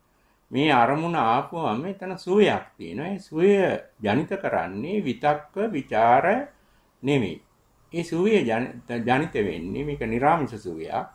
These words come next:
නීවරණ නැති තැන තියෙන සුවයක්. අ, ඒ සුවය ජනිත කරන වේදනා ස්වරූපය තමයි ප්‍රීති, අ, සුඛ කියන වේදනා ස්වරූප දෙක.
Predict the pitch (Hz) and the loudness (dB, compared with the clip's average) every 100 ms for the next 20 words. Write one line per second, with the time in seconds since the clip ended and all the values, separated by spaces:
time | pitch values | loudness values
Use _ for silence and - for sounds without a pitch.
0 | _ 110 110 120 131 127 117 117 151 147 | _ -4 2 4 4 4 0 -2 -2 0
1 | 139 117 101 95 - 87 92 135 220 - | 0 -2 -4 -6 -8 -8 -4 -2 -2 -4
2 | _ _ _ _ _ _ - 127 127 131 | _ _ _ _ _ _ -2 2 4 4
3 | 151 151 - - 156 180 190 175 123 120 | 4 4 0 -6 0 4 4 2 0 -2
4 | 165 190 180 165 131 107 143 185 170 110 | -2 -6 -6 -6 0 2 0 0 -4 -6
5 | 110 101 95 107 104 120 131 180 208 208 | -8 -6 -2 -2 -2 -4 -2 -2 -4 -6
6 | - 143 151 165 - 208 240 311 _ _ | -6 -4 -2 -4 -4 -4 -4 -8 _ _
7 | _ _ _ _ - 147 131 123 117 117 | _ _ _ _ -2 4 6 8 8 6
8 | 113 95 - 196 202 208 190 139 143 151 | 4 -2 -4 -2 4 4 4 0 0 2
9 | 196 196 - - 139 143 147 143 143 143 | -2 -2 -6 0 2 2 0 -2 -2 -6
10 | 151 175 143 101 | -8 -8 -10 -12